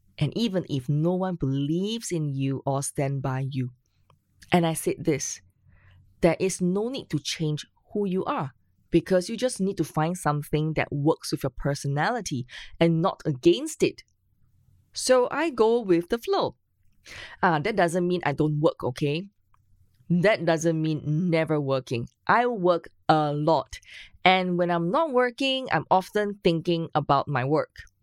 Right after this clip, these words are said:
But that doesn't feel stressful to me most of the time. The first step is to know who you are.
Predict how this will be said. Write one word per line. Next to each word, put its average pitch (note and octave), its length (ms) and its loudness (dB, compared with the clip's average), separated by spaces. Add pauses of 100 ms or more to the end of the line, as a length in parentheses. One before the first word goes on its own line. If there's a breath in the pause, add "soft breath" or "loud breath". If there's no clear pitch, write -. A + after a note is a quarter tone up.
(420)
But A#3+ 180 4
that F4 160 2
doesn't A3+ 300 0
feel G#3 500 -2
stressful D#3 840 0
to - 180 -4
me C#3 320 -4 (240)
most D#3+ 500 2
of C#3+ 80 -8
the A2+ 100 0
time. - 320 -4 (840 loud breath)
The B3 80 6
first D4+ 480 4
step G3 480 2
is E3 180 2
to D3+ 160 0
know D#3 440 0 (120)
who D3+ 220 4
you C#3 160 -2
are. G3 240 2